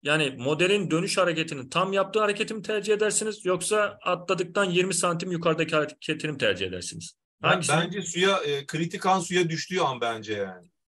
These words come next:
Speaker 2: Ya
Speaker 1: Şimdi
Speaker 2: atladığı
Speaker 1: kritik an,
Speaker 2: ilk
Speaker 1: kritik
Speaker 2: an
Speaker 1: an burada üç aşamadan oluşacak. Şöyle üç aşamadan oluşacak. Birincisi tam atladığı an, atın üstünden ayaklarının kesildiği an. Bu bir.
Speaker 2: Evet.
Speaker 1: İkincisi tepedeki an. Üçüncüsü suya düşerkenki an. Yani ayaklarının, e, düştüğü an.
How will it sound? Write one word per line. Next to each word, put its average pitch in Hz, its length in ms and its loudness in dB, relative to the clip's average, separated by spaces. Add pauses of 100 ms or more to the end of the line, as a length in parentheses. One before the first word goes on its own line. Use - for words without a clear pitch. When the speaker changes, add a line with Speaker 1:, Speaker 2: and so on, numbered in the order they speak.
(200)
Speaker 2:
Ya 160 140 2
Speaker 1:
Şimdi 160 180 8
Speaker 2:
atladığı 160 140 2
Speaker 1:
kritik 208 300 4
an, 233 240 4
Speaker 2:
ilk - 60 -20
Speaker 1:
kritik 196 340 4
Speaker 2:
an 226 80 6
Speaker 1:
an 220 60 -2
burada 220 180 6
üç 233 240 2
aşamadan 214 440 2
oluşacak. 110 520 -4
Şöyle 208 320 4
üç 131 160 0
aşamadan 101 420 -2
oluşacak. - 480 -10
Birincisi 220 640 2
tam 226 180 2
atladığı 214 440 4
an, 175 160 2
atın 160 280 -4
üstünden 180 420 0
ayaklarının 175 560 2
kesildiği 170 520 0
an. 147 200 -2
Bu 170 180 -2
bir. 170 160 2
Speaker 2:
Evet. 147 340 0 (340)
Speaker 1:
İkincisi - 500 -2
tepedeki 190 500 2
an. 220 320 -2 (480)
Üçüncüsü 208 500 -2
suya 220 280 4
düşerkenki 135 640 0
an. 85 200 -8 (300)
Yani 151 220 4
ayaklarının, 170 720 4
e, 135 240 -8
düştüğü 160 280 0
an. 98 240 -2